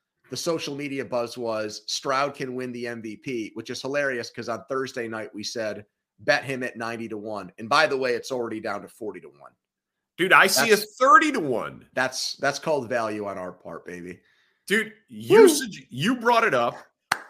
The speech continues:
Speaker 2: I hadn't considered it. I hemmed and hawed, but over the course of, like, two minutes, got there with you 'cause I just hadn't thought about it.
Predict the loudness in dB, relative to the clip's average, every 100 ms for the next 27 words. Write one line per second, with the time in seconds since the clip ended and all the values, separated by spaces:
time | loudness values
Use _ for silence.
0 | _ 2 4 6 4 2 0 -4 -2 -2
1 | 0 0 0 -4 -8 _ _ _ _ _
2 | _ _ _ 0 2 2 -2 0 -2 -2
3 | -2 0 0 0 -4 -14 -12 -4 -2 -2
4 | -8 -2 -2 -2 -2 -2 -4 -4 -4 -4
5 | -6 -6 -2 -2 -4 -6 -10 -10 -12 _
6 | _ _ _ _ 0 4 4 2 -2 -4
7 | -6 -8 -10 -10 -10 -16 _ _ _ _
8 | _ -4 0 2 2 2 2 0 0 0
9 | 0 -4 -4 -6 -8